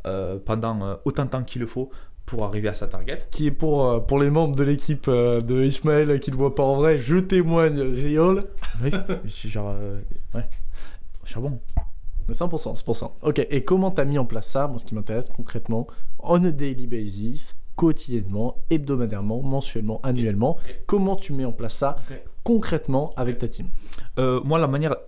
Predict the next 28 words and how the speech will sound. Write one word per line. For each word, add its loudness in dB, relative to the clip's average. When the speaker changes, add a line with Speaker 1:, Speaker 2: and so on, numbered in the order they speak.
Speaker 1:
la -8
manière -4
la -4
plus -10
simple -2
que -2
j'ai, -6
que -10
j'ai -8
trouvée, -4
c'était -6
vraiment -8
de -4
le, -2
de -2
le 0
partager -2
sur -8
le -6
site. -12
De -6
partager -4
sur -6
le -4
site -8
et -2
le 0
partager -4